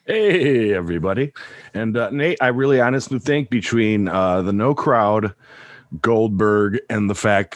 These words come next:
that there's so much polarity between how good SmackDown is and how bad Raw is, it's a really difficult year going into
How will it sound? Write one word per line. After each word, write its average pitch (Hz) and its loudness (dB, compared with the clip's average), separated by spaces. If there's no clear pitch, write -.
that 98 0
there's 101 0
so - 0
much 113 0
polarity 95 2
between 90 0
how 87 0
good 95 2
SmackDown 104 0
is 98 0
and 87 -4
how 90 0
bad 85 0
Raw 95 4
is, 78 -2
it's - -4
a 85 0
really 92 0
difficult 92 -2
year 98 2
going 90 0
into 107 0